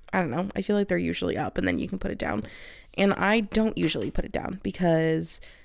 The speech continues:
like, it usually squishes into my hip, and it's just uncomfortable, especially for a longer plane ride.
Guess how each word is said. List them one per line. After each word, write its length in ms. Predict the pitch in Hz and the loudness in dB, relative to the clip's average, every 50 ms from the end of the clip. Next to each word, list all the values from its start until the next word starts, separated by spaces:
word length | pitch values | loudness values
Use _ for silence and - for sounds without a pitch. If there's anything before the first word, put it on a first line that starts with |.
| - - _ - - - | -20 -20 _ -20 -12 -4
like, 300 | - 170 175 - - - - | -2 -2 -2 -4 -8 -8 -2
it 160 | - 170 - | -2 0 0
usually 400 | - 185 185 180 180 185 180 175 | 0 -2 -2 0 2 2 2 2
squishes 1080 | - - - - - - 185 180 175 175 170 175 - - 185 - - - - - - - - | 2 2 0 0 4 4 6 6 8 8 6 6 6 2 2 0 0 -2 -4 -6 -8 -4 -2
into 720 | 170 165 165 156 - - - 170 160 156 156 - - - | 0 0 2 0 -2 -2 -2 0 0 2 2 2 0 0
my 120 | - 170 180 | 2 0 0
hip, 240 | 170 185 170 - - | 4 2 2 2 2
and 80 | 190 208 | 0 2
it's 80 | 233 - | 2 2
just 180 | 330 320 - - | 2 0 0 2
uncomfortable, 520 | - 320 302 - 269 269 - 190 170 - | 2 2 4 4 2 2 2 2 -2 -2
especially 420 | - - - 220 208 - 240 233 | -4 0 0 0 2 4 2 2
for 200 | 214 - - 196 | 2 2 0 2
a 100 | 190 170 | 2 2
longer 340 | 165 170 165 160 160 156 160 | 2 2 2 2 2 0 -2
plane 240 | - - 165 156 - | 0 0 0 0 0
ride. 280 | 71 67 65 - - | 0 -2 -2 -2 -4